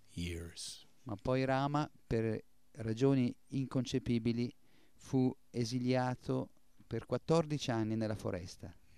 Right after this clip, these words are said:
Speaker 1: He told Sita that you stay here under the protection and opulence of the palace, and I will be back in fourteen years.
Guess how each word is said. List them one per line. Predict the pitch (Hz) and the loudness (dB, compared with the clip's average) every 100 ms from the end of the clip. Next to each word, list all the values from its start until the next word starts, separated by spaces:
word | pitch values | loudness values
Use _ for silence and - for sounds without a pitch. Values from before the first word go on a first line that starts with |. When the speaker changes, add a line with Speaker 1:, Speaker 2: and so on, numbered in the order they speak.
| - - - - - - | -20 -20 -20 -20 -20 -6
Speaker 1:
He | - 160 | -2 8
told | 175 180 | 10 10
Sita | 180 - 190 - 180 151 - - - - - - - - - - - - - | 10 8 6 8 8 8 2 -16 -20 -20 -20 -20 -20 -20 -20 -20 -20 -20 -6
that | 139 143 151 | -4 0 2
you | 160 | 2
stay | - - 160 160 | 2 2 4 4
here | 143 147 147 143 120 - - - - - - - - - - - - | 2 0 0 0 -4 -8 -20 -20 -20 -20 -20 -20 -20 -20 -20 -18 -4
under | 131 127 | 0 0
the | 127 | -2
protection | - - - 151 143 - - 160 139 - - | -6 -8 0 0 0 -2 -4 -4 -8 -12 -12
and | 123 - | -10 -4
opulence | 120 - 147 139 143 - - - - - - - - | -4 0 -2 0 -2 -2 -2 -4 -10 -20 -20 -20 -14
of | 120 120 | -10 -6
the | 123 | -4
palace, | - 135 135 135 - - - - - - - - - - - | -2 0 0 -4 -6 -8 -12 -20 -20 -20 -16 -16 -18 -20 -10
and | - 120 | -4 0
I | 120 | 0
will | 117 | 0
be | 117 110 | 0 0
back | 107 104 - | 0 -2 -4
in | 104 | -8
fourteen | - 98 92 - 95 87 | -6 -6 -6 -6 -8 -10
years. | 87 87 - - | -14 -16 -16 -16